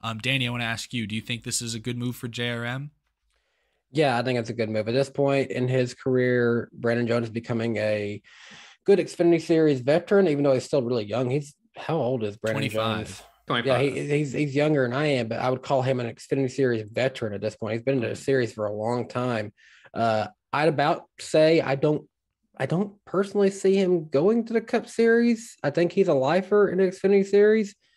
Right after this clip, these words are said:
Speaker 2: but that might be good because Allgaier's getting to the point. I don't see him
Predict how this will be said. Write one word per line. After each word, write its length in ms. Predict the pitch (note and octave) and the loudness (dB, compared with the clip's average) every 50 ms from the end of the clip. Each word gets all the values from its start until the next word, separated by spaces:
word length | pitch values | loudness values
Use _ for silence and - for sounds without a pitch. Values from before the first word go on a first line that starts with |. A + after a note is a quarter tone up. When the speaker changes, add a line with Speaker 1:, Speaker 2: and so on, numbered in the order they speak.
| _ _ _ _ _ _ _ - | _ _ _ _ _ _ _ 0
Speaker 2:
but 100 | F#3 F3+ | 2 2
that 120 | F#3+ F3 | 4 2
might 160 | F#3 F3+ E3+ | 2 0 2
be 100 | F3 F3 | 2 2
good 220 | D#3+ E3+ F#3 E3+ C#3+ | 4 4 4 4 4
because 580 | C#3+ C3+ D#3+ D3+ C#3+ C#3 C3+ C3 A#2+ - - - _ _ _ - | 2 2 4 4 6 6 4 4 0 -4 -12 -20 _ _ _ -6
Allgaier's 640 | - B2+ C3 C#3 C3+ D3 D3 D3 D3 D3 C#3+ C#3 - - _ _ _ _ _ _ _ _ _ - | 0 2 2 2 2 2 4 4 4 4 2 0 -4 -12 _ _ _ _ _ _ _ _ _ -2
getting 160 | D3 B2 C#3 | -2 -2 0
to 40 | C#3 | -4
the 40 | C3+ | -4
point. 300 | C3 - C#3+ D3 D3+ C3+ | -2 0 0 0 2 0
I 60 | B2+ | 0
don't 180 | A#2 B2+ B2 - | -2 -2 -4 -4
see 260 | - - C3+ C3+ C3 | -2 -2 0 0 2
him 440 | C3 C#3 C3 C3 C3 C3 B2 A#2 | 0 0 2 2 0 0 -2 -4